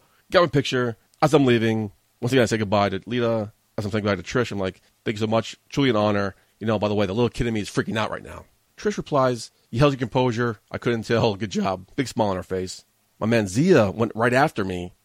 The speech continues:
Trish didn't talk to him. Trish didn't engage him in personal conversation like she did me. You know, not for nothing, uh, I think me and Trish are getting pretty serious right now. Watch for me at the Hall of Fame red carpet next year. Trish, R S V P plus one. Okay?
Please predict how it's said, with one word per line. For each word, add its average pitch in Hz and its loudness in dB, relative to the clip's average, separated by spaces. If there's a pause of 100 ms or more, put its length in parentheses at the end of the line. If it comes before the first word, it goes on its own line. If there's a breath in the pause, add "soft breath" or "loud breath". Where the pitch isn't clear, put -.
(160)
Trish - -4
didn't 143 -4
talk 82 -4
to - -14
him. 107 -10 (400)
Trish - -8
didn't 135 -8
engage 104 -4
him 101 -4
in 95 -4
personal 101 -12
conversation 101 -8 (280 soft breath)
like 120 -2
she 117 -6
did 95 -8
me. 98 -6 (320)
You 247 -8
know, 370 -6
not - -2
for 180 -8
nothing, 185 0
uh, 175 -4 (280 soft breath)
I 170 -6
think 170 -2
me 170 0
and 160 0
Trish 165 -6
are 156 -8
getting 156 0
pretty 151 -4
serious 117 2
right 98 0
now. 90 -8 (300)
Watch 135 0
for 131 -2
me 127 0
at 101 -10
the 107 -2
Hall 120 -2
of 110 -4
Fame 107 0
red 107 -4
carpet 120 -2
next 92 -12
year. 90 -12 (180)
Trish, - -4 (320)
R 139 0
S 123 -6
V 120 -10
P 104 -6
plus - -10
one. - -16 (320)
Okay? - 2